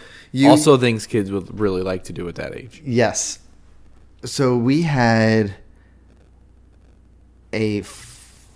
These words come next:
Speaker 1: we had fifteen kids for this Madden tournament.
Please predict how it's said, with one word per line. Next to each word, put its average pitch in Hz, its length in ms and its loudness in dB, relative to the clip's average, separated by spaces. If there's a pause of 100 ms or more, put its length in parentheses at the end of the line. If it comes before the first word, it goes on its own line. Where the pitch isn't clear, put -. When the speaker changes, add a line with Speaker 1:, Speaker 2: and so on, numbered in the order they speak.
(140)
Speaker 1:
we 127 120 2
had 113 100 0
fifteen 147 920 -2
kids - 800 -4 (1700)
for - 280 -2
this 107 220 -4
Madden 95 400 -4
tournament. 87 640 -12